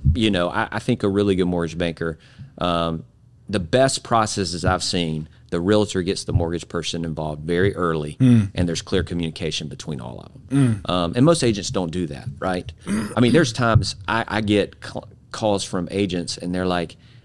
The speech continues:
Speaker 1: "Hey, I've been showing clients houses for, you know, two weeks, um, but they need a pre-approval 'cause they're gonna make an offer." And I'm like, "You've been showing 'em houses,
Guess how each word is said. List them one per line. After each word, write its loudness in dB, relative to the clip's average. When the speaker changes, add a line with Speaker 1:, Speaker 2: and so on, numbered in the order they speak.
Speaker 1:
"Hey, 2
I've 2
been 0
showing 0
clients -4
houses -2
for, -2
you 2
know, -2
two 0
weeks, 0
um, -2
but 0
they 4
need 4
a -2
pre-approval -2
'cause -6
they're -2
gonna 0
make -6
an -12
offer." -8
And -4
I'm 0
like, -4
"You've 0
been 6
showing 0
'em -2
houses, -4